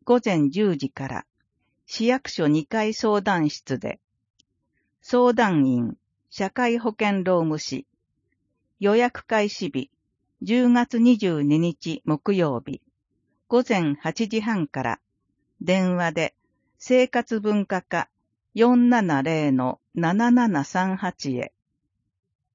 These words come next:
女性の悩み事相談。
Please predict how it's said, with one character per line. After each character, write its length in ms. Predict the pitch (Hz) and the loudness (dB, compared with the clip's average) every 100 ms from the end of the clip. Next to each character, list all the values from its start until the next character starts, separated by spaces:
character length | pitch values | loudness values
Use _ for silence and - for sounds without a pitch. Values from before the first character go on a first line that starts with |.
| _ _ _ _ _ _ _ _ _ _ _ _ _ _ _ _ _ _ _ _ _ | _ _ _ _ _ _ _ _ _ _ _ _ _ _ _ _ _ _ _ _ _
女 160 | 170 208 | -2 -2
性 340 | - 262 254 | 2 4 4
の 200 | 240 226 | 4 2
悩 260 | 208 214 240 | 2 2 4
み 160 | 240 | 4
事 280 | 233 226 220 | 4 2 0
相 300 | - 214 160 | 0 0 0
談。 360 | 131 120 107 | 0 -4 -6